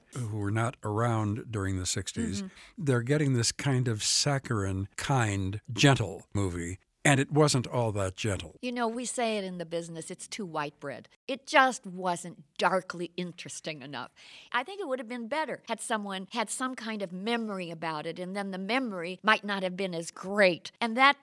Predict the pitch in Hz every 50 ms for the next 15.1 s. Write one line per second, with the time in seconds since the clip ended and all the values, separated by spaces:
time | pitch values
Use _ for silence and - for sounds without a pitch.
0 | _ - 262 226 220 220 214 190 185 190 185 175 185 180 180 180 160 165 180 190
1 | 208 247 269 262 - - 214 190 165 - - - 202 202 196 - - 208 180 175
2 | 170 165 165 160 165 160 - - 190 190 180 180 180 - 135 87 76 - - _
3 | - 208 190 196 208 202 - - - 190 156 - 214 220 196 175 175 170 165 160
4 | 165 - 175 175 160 156 156 151 160 165 160 160 143 131 127 - - - - -
5 | _ 165 202 185 175 165 - - 147 147 156 139 175 165 147 - 110 131 - 151
6 | 147 - - - - - _ - - 113 110 107 117 117 117 - - - 113 104
7 | - - 98 - 101 - - 110 101 - 101 95 - 110 104 95 90 - - 123
8 | 110 98 98 104 98 95 - - - - - 110 98 92 87 92 87 87 - -
9 | - _ _ - 120 104 95 101 151 - - - 120 - 120 90 80 - - _
10 | _ - 120 110 101 - - 120 - - - - 80 80 90 - - - - -
11 | - 135 143 - 139 156 156 - - 151 131 123 117 117 156 175 156 143 143 -
12 | - 135 127 143 139 117 104 95 - 95 92 - - - 104 101 - - 117 107
13 | 104 - _ 104 95 92 92 - - _ - 110 110 120 131 131 131 143 139 139
14 | 143 - - - 104 95 95 95 92 92 - 131 123 120 113 110 107 107 107 110
15 | 113